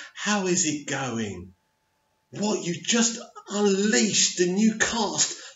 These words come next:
of Love Island, and you're only telling me that now? How am I supposed to explain this to my subscribers?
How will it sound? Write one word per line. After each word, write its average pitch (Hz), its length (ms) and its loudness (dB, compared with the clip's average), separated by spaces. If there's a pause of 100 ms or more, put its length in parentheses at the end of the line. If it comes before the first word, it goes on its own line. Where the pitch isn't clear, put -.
of 190 200 0
Love 208 400 2
Island, 208 560 6 (400)
and 196 120 4
you're 240 140 2
only 220 240 6
telling 247 340 0
me 233 120 2
that 233 240 2
now? 220 480 2 (280)
How 262 160 -6
am 302 80 6
I 311 80 6
supposed - 400 2
to 254 60 -2
explain 277 400 0
this - 180 2
to - 60 -2
my 240 140 0
subscribers? 240 1000 0